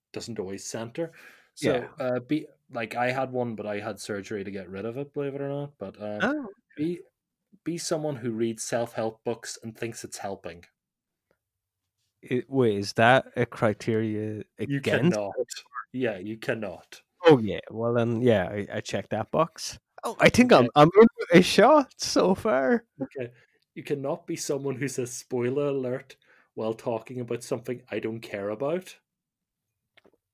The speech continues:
Speaker 2: Yeah, no, I think I, I actually make that category.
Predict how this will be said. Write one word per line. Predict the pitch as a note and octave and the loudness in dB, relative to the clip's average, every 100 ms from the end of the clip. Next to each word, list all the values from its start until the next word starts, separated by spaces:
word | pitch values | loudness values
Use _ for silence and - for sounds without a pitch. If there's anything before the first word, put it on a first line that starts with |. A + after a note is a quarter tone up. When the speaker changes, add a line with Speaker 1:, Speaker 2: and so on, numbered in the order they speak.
| - | -8
Speaker 2:
Yeah, | C3 G#2 F#2+ | -4 -4 -4
no, | G2 | -4
I | |
think | A2+ A#2+ | -2 0
I, | G#2+ G2+ G#2 | 0 -2 -4
I | |
actually | G#2 G#2+ - G#2+ G#2 - _ - | -4 -4 -6 -6 -6 -10 _ -10
make | A2+ - | -8 -8
that | G2+ - | -12 -10
category. | A#2 G#2+ A#2 B2+ B2+ C#3 | -8 -8 -8 -4 -2 -2